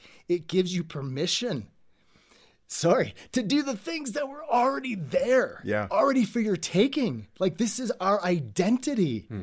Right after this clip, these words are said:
Speaker 1: in
Speaker 2: Right.
Speaker 1: Christ.
Speaker 2: And we should not be waiting for the, the pastors to do that.
Speaker 1: No,
Speaker 2: I mean,
Speaker 1: and
Speaker 2: we're being fed on Sunday so we can go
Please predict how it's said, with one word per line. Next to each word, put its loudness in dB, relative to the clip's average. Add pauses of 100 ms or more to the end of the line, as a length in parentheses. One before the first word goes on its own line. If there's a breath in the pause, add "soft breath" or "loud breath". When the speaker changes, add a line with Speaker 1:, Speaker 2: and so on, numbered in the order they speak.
(120)
Speaker 1:
in 6
Speaker 2:
Right. 6
Speaker 1:
Christ. 2
Speaker 2:
And 4
we 4
should 2
not 2
be 2
waiting 0
for -4
the, -4
the -2 (120)
pastors 0
to -10
do -2
that. -4
Speaker 1:
No, 4
Speaker 2:
I 2
mean, 6
Speaker 1:
and 4
Speaker 2:
we're 6
being 2
fed 2
on -8
Sunday -4
so -4
we -2
can -4
go 0